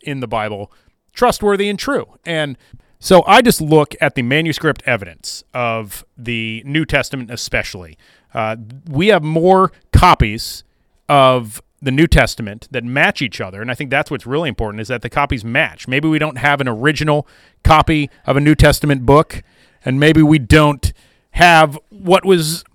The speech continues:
you know, the tablet or scroll or whatever it was written on, and that's okay because we have copies after copies after copies that match each other. Uh, there are over twenty-four thousand copies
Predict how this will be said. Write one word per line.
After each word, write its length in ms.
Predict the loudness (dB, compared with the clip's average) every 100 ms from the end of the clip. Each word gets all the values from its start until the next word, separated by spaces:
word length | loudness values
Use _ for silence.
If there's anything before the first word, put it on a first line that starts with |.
| _
you 140 | 2
know, 80 | 4
the 120 | 4
tablet 420 | 6 6 6 4 4
or 240 | 2 -4 -12
scroll 440 | -6 2 4 6
or 60 | 6
whatever 260 | 6 6
it 40 | 6
was 180 | 4
written 240 | 0 -2 -4
on, 160 | -10
and 120 | -6 -4
that's 160 | -2
okay 400 | -2 -2 -2 -2
because 280 | -2 -4 -2
we 80 | -2
have 120 | 0
copies 400 | 0 2 0 -2
after 220 | -4 -4
copies 320 | -2 -2 -2
after 160 | -6 -4
copies 240 | -4 -2
that 100 | -4
match 340 | -4 -4 -4 -8
each 160 | -8 -8
other. 260 | -8 -12 -18 _ _ _
Uh, 200 | 0 2
there 180 | 2 2
are 160 | 4 4
over 300 | 4 4 2
twenty-four 560 | -2 -2 -4 -2 -4 -4
thousand 540 | -4 -2 0 -2 -2
copies 520 | -2 -2 -4 -14 -20